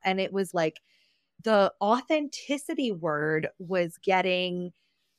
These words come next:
to one of my incredible students. And they were like, "Oh, it feels like ick, it feels a bit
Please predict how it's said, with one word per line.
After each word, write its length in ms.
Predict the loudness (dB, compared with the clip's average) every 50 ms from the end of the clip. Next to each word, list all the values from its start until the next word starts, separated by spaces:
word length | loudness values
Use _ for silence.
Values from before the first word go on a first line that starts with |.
| _ _ -8 -6
to 720 | -4 0 0 2 2 2 2 0 -2 -4 -4 -4 -6 -8 -8
one 380 | -6 -2 0 0 0 0 -2 -4 -2
of 300 | 0 2 2 2 2 0 -6 -8
my 380 | -6 -2 -2 0 0 0 -2 -2
incredible 640 | -6 -8 -6 -2 -2 -2 0 0 -2 -2 -2 -4 -6 _ _ _ _ _
students. 600 | -12 -10 -6 -2 0 4 4 4 4 2 -2 -6 -2
And 160 | 0 0 2 2
they 80 | 0
were 120 | 2 2 2
like, 220 | 0 0 -2 -4 -8
"Oh, 140 | -2 2 4 4
it 160 | 2 2 0 _
feels 380 | 0 2 4 4 4 2 2 2
like 200 | 0 0 0 -2 _ -4 -2
ick, 220 | -2 -2 -4 -8 _
it 200 | 2 2 2 4
feels 220 | 8 8 8 8 6
a 60 | 6
bit 160 | 6 6 6